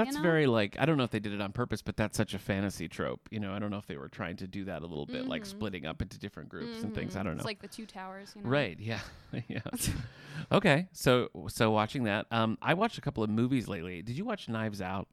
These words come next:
Speaker 1: A mis-
Speaker 2: I did watch Knives Out.
Speaker 1: Have you watched Glass Onion
Speaker 2: I
Speaker 1: yet?
Speaker 2: haven't seen it yet. There's a high likelihood that I will watch it tomorrow.
Speaker 1: Tomorrow. Okay, so you got it in your sights. I watched Knives Out in theaters here in Wellsville back when it came out, and really, I had a good time with it. I liked it a lot.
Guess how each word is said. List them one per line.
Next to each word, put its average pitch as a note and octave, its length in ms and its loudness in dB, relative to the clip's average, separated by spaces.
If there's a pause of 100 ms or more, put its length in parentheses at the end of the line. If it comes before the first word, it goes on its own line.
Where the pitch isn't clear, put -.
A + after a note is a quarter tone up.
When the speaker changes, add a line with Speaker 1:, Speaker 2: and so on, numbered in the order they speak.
(460)
Speaker 1:
A - 60 -4
mis- A2 120 2
Speaker 2:
I C#4+ 60 2
did C4 180 -4
watch F#3 240 -8
Knives - 240 -18
Out. - 80 -12
Speaker 1:
Have A#2+ 80 -4
you A#2+ 100 4
watched A#2+ 220 2
Glass A#2 260 -2
Onion A#2+ 340 0
Speaker 2:
I C3 40 0
Speaker 1:
yet? - 80 -2
Speaker 2:
haven't - 220 -6
seen - 140 -16
it - 120 -20
yet. - 120 -14 (240)
There's A#3+ 180 -2
a B3 120 2
high A#3+ 300 -2
likelihood A#3 640 -6
that G3 100 -10
I F#3+ 80 -8
will F#3+ 140 -12
watch - 240 -12
it - 140 -18 (200)
tomorrow. - 480 -4
Speaker 1:
Tomorrow. G#2+ 640 6
Okay, G2 440 0
so G2 360 0 (140)
you G#2 120 -4
got G#2 120 0
it G#2 40 -2
in G2 100 -4
your F#2 100 -6
sights. G#2 380 -2 (340)
I A#3 80 6
watched G#3+ 280 6
Knives C3 280 2
Out G#2+ 180 4
in G#2+ 120 -2
theaters G#2 400 0
here A2+ 160 4
in A2 80 4
Wellsville G#2 440 2
back G#2 280 -4
when G2+ 80 -2
it F#2 100 -6
came G2+ 200 -4
out, G2 200 -2 (240)
and G#2+ 140 -2
really, D3+ 200 2
I - 80 -4
had A#2+ 120 4
a A#2 60 4
good G2+ 160 0
time A#2 180 4
with G2+ 100 0
it. F#2 80 -2
I F2+ 40 -2
liked G2+ 260 -2
it G2 60 -4
a G2 40 0
lot. G2+ 200 0